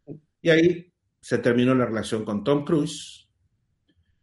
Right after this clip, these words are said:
Y entonces, eh, es donde cuando yo me entero que me había robado los derechos. Y yo decido parar todo lo que es Hollywood. De todas maneras, no tenía los derechos, no podía hacer nada.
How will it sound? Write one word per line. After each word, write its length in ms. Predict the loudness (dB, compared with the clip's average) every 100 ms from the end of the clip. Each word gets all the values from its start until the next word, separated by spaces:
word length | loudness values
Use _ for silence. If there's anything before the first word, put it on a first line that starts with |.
| _ _ _
Y 80 | 0
entonces, 760 | 2 6 6 6 4 4 0 -8
eh, 320 | 2 4 4 4
es 200 | 4 6
donde 320 | 4 4 2
cuando 240 | 4 4
yo 160 | 4 4
me 80 | 4
entero 360 | 4 2 2
que 80 | 0
me 100 | 0
había 120 | 0
robado 240 | 0 -2 -4
los 140 | -4
derechos. 340 | -6 -8 -8
Y 60 | 0
yo 160 | 2 4
decido 420 | 4 4 4 4
parar 480 | 4 4 4 2 -2
todo 160 | -4
lo 140 | -4 -6
que 80 |
es 120 | -10 -10
Hollywood. 360 | -10 -10 -10 -8
De 140 | -6 0
todas 180 | 2
maneras, 220 | 4 4 2
no 100 | 0
tenía 180 | 0
los 120 | 0 0
derechos, 320 | 0 -2 -8
no 80 | -6
podía 140 | -6
hacer 120 | -6
nada. 260 | -8 -8